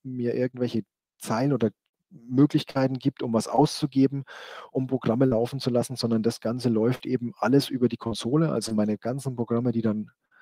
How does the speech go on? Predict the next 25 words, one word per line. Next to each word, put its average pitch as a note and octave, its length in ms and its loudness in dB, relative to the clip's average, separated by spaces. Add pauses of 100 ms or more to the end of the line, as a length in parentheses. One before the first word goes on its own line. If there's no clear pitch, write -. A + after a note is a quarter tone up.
(440)
geschrieben D3 460 4
worden C3+ 300 8
sind, C3 500 0
laufen B2+ 420 2
über B2 140 4
die A#2 100 0
Konsole C#3+ 720 2 (580)
und B2+ 460 2
eine A#2 160 4
Ausgabe B2+ 480 4
erfolgt - 480 4
dann B2+ 120 2
eben A#2+ 260 -4
entweder A2+ 360 0
über G#2 220 -2
eine G2+ 180 -2
Homepage, C#3+ 640 0 (400)
die G#2+ 80 -10
können A2 200 -6
wir G#2+ 60 -2
uns G2+ 120 -6
auch A2+ 180 -6
gleich A#2 160 -2
nochmal A2 240 -4
anschauen, A2+ 400 -8